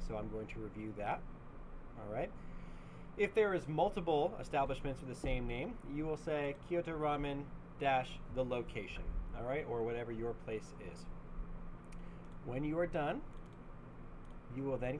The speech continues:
create a brief introduction. "Hello, I am Chef O, and I love ramen."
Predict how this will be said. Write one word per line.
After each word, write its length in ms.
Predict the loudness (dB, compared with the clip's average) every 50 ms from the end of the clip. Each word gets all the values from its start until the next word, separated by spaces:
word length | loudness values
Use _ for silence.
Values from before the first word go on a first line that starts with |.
| -2 -2
create 280 | 0 2 4 4 4 2 -2
a 40 | -4
brief 300 | -2 -2 -2 -2 -2 -4
introduction. 640 | -6 -6 -4 -4 -2 -2 -2 -2 -2 -4 -4 -6 -6 -8 -10 -10 -10 -10 -10 -10 -10 -8 -8 -8 -8 -8 -8 -8 -8 -6 -4 -4 -2 -2 -2 -4 -4 -4 -2 -2 -2 -2 -2 -2 -2
"Hello, 340 | 0 2 2 2 2 2 0 -4 -8 -10 -10 -10 -8 -6 -4 -2 -2 -2 -4 -4 -4 -4 -2 -4 -4 -4 -4 -2 -2 -2 -2 -2
I 240 | -2 -2 -2 -2 -2 -4 -2 -2 -2
am 120 | -4 -4 -6 -8 -8 -8 -6 -4 -4
Chef 200 | -2 -2 -2 -2 -4 -6 -6 -6 -6 -6 -6 -4 -2 -2 0 2
O, 320 | 4 4 6 8 8 8 8 6 -2 -10 -10 -10 -8 -8 -6 -6 -6 -6 -6 -4 -4 -4 -2 -2 -2 -2
and 360 | 0 0 0 -2 -2 -2 -2 -2 -4 -4 -4 -4
I 500 | -2 0 0 0 2 2 2 2 0 -2 -6 -8 -8 -8 -8 -10 -10 -12 -12 -10 -10 -8 -6 -6 -6 -6 -6 -4 -2
love 380 | 0 2 2 2 4 2 2 0 -2 -4 -6 -6 -6 -6 -6 -4 -2
ramen." 1040 | -2 -2 0 2 4 4 6 6 4 4 4 2 2 2 2 0 0 0 0 -2